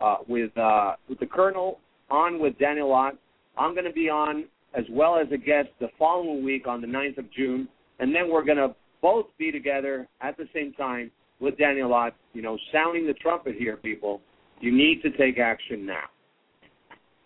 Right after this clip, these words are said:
We need to make some noise here. And I'm just gonna read what I got from Doctor Carly. And she says, "I have been talking about the coming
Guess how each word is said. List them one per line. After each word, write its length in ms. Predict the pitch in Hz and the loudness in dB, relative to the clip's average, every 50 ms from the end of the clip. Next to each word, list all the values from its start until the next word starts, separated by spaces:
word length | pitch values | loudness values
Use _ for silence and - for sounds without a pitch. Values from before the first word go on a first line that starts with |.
| _ _ _ _ _ _ _ - - _ _ _ _ _ _ _ _ _ _ _ _ _ _ _ _ _ _ _ _ _ _ _ _ _ _ _ _ _ _ - | _ _ _ _ _ _ _ -20 -20 _ _ _ _ _ _ _ _ _ _ _ _ _ _ _ _ _ _ _ _ _ _ _ _ _ _ _ _ _ _ -2
We 120 | 135 151 | 2 2
need 160 | 170 175 - | 2 2 2
to 60 | - 151 | -2 0
make 200 | 151 156 151 123 - | 2 2 2 2 -2
some 160 | 151 131 127 | -4 -2 0
noise 280 | 127 135 135 131 127 120 - - | 2 2 2 2 0 -2 -4 -8
here. 220 | 92 80 73 - _ _ _ _ _ _ - | -12 -12 -12 -14 _ _ _ _ _ _ -4
And 120 | 127 131 | -2 -2
I'm 140 | 143 165 170 | -2 -2 -4
just 120 | 165 175 170 | -8 -4 0
gonna 260 | 190 175 170 160 147 - - _ _ - | 2 2 2 0 -2 -6 -14 _ _ -10
read 280 | 139 160 180 190 196 | -4 -2 0 0 0
what 160 | 175 170 160 156 | 0 0 0 0
I 140 | 156 160 | 0 -2
got 240 | 156 156 160 156 156 - - | 0 0 0 0 0 -2 -6
from 200 | 151 139 131 127 | -8 -6 -6 -4
Doctor 400 | - 135 135 135 - - 131 - _ - | -4 -2 -4 -4 -4 -10 -16 -16 _ -8
Carly. 460 | - - 175 175 151 127 104 - _ _ _ _ _ _ _ _ | -4 -4 -2 -4 -4 -6 -8 -12 _ _ _ _ _ _ _ _
And 80 | 123 123 - | -20 -14 -12
she 120 | 160 147 - | -12 -10 -4
says, 180 | 156 147 139 127 - - | -2 -2 -2 -2 -6 -6
"I 120 | 139 151 175 | -4 -2 -2
have 160 | 190 190 - | -2 -2 -4
been 140 | 170 156 139 | -8 -6 -2
talking 260 | 165 165 175 170 160 | -2 -2 0 -2 -2
about 200 | 147 147 143 123 | 0 0 -2 -2
the 80 | 135 | -2
coming 400 | 131 - - 156 160 156 151 139 | -10 -10 -8 -6 -4 -4 -6 -6